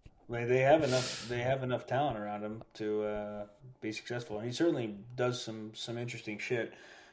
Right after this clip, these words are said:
Um, I think kind of the Cowboys and the Chargers, like, you know, Mark and, and Gautam and I love to, to kind of razz each other about, uh, the shortcomings of our, our respective teams, and arguably they're the same team.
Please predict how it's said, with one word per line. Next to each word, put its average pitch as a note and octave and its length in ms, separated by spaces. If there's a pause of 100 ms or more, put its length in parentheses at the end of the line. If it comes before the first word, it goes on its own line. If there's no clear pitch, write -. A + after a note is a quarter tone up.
(140)
Um, A2 340
I C#3 80
think A3 240
kind D3+ 180
of B2+ 60
the A2 60
Cowboys A2+ 640
and G#2 380
the G2 100
Chargers, A2 720
like, G#2 300 (480)
you A2 80
know, G2+ 360
Mark A2+ 400
and, G#2 280
and G#2+ 280
Gautam G2+ 220
and G2+ 100
I G2 140
love G2 340
to, F#2+ 360 (180)
to G#2 200
kind G2 240
of F#2 80 (480)
razz G#2+ 360
each G#2 200
other G2+ 280
about, G2 440
uh, G2 320
the G#2 120
shortcomings G#2+ 680
of G2+ 160
our, G2+ 340 (120)
our G2+ 260
respective - 840
teams, A2 640
and B2+ 120
arguably D#3 480
they're A2 240
the G#2+ 160
same A2+ 400
team. C3+ 400